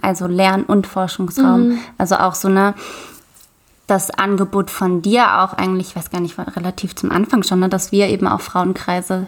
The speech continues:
Speaker 2: Mhm.
Speaker 1: anbieten können
Speaker 2: Ja.
Speaker 1: und uns ausprobieren, ähm, und schauen, was ist da eigentlich unser Weg oder wie bieten
Speaker 2: Mhm.
Speaker 1: wir sowas eigentlich
Speaker 2: Mhm.
Speaker 1: an und,
Speaker 2: Ja.
Speaker 1: ähm, ja, auch noch mal gerade zu dem, was du jetzt gesagt hast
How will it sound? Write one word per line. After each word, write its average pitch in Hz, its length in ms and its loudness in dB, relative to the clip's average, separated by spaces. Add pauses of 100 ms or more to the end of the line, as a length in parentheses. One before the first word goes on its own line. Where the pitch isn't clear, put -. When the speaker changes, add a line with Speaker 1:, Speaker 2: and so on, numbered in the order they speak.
Speaker 2:
Mhm. 262 260 4
Speaker 1:
anbieten 185 500 2
können 185 340 2
Speaker 2:
Ja. - 60 -4
Speaker 1:
und 175 260 0 (480)
uns 185 340 2
ausprobieren, 180 960 0
ähm, 175 540 2 (1300)
und 180 160 2
schauen, 180 260 2
was 180 160 0
ist - 160 -4
da 175 60 4
eigentlich 165 320 -2 (100)
unser 190 320 0
Weg 170 180 0
oder 180 220 -2
wie 180 80 2
bieten 190 320 2
Speaker 2:
Mhm. 175 60 2
Speaker 1:
wir 196 120 2
sowas 175 300 -2
eigentlich 180 320 2
Speaker 2:
Mhm. - 60 -2
Speaker 1:
an 180 140 2
und, 180 300 0 (260)
Speaker 2:
Ja. 214 120 -2 (160)
Speaker 1:
ähm, 185 680 2 (1080)
ja, 214 200 4
auch 214 60 -2
noch 226 100 -2
mal 214 140 0
gerade 202 400 0
zu - 140 -4
dem, 196 180 2
was 190 160 0
du 190 80 -10
jetzt 208 240 -4
gesagt 208 480 -4
hast 202 300 -6